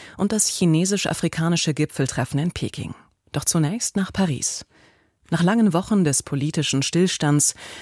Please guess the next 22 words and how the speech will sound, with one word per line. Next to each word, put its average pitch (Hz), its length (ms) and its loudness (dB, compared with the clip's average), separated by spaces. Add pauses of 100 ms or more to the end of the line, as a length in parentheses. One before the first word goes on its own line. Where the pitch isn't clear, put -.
(100)
hat 175 100 -2
Frankreichs 214 540 0
Präsident 151 480 -2
Macron 165 520 0
sich 180 280 -2
nun 220 240 4
für - 140 -6
den 165 120 0
konservativen 170 880 0
Politiker 143 560 -2
Barnier 151 580 2 (340)
als - 220 0
neuen 143 240 4
Premierminister 143 720 2
entschieden, - 520 -6 (440)
schreibt - 580 -2
die 190 140 -2
spanische 180 480 -2
Zeitung 202 560 0
Diario 143 540 0
de 135 100 0
Noticias 135 800 -2